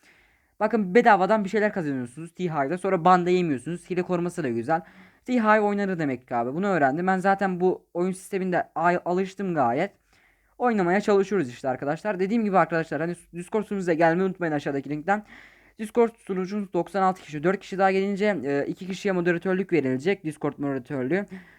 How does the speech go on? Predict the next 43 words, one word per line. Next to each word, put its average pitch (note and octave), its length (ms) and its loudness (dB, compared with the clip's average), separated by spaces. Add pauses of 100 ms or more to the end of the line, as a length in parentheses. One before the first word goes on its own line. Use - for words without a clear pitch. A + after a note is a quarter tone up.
(140)
Hani F3 360 -2
moderatör F3 420 0
eksikliğimiz F#3 560 -4
var B2 180 4
birazcık. F#3 420 0 (160)
Ondan F#3 300 -2
dolayı F3+ 180 0
orayı F3 240 2
doldurmak F3+ 360 0
için F#3+ 340 -10
yüz F3 200 -8
kişi F3 200 -6
olunca E3+ 400 0 (520)
bir E3 200 0
kayıt F#3 320 0
yeri F#3 140 2
açacağız. F#3 500 -4
Oradan E3 380 2
da F3 140 -4
Discord'umuza D3 500 -6
gelebilirsiniz. C#3 880 -4 (320)
Belki D3 240 2
moderatörlük C3+ 480 -6
size A#2+ 220 -10
çıkar. C#3+ 420 -4
Ee, B2+ 260 -8 (400)
siz F#3+ 140 -8
zaten G#3 500 2 (260)
yok F3 180 -2
yaşım F3 320 -2
şu - 120 -14
kadar, C3 220 0
yok E3 280 -2
bu, D3+ 220 0
yok E3 280 0
bu C#3+ 100 -4
şu - 140 -16
falan E3+ 280 2
bir E3 60 -2
şeyler F3+ 280 2
yazacaksınız. C3 500 -2
Onun E3+ 180 0
moderatörümüz, E3+ 600 -2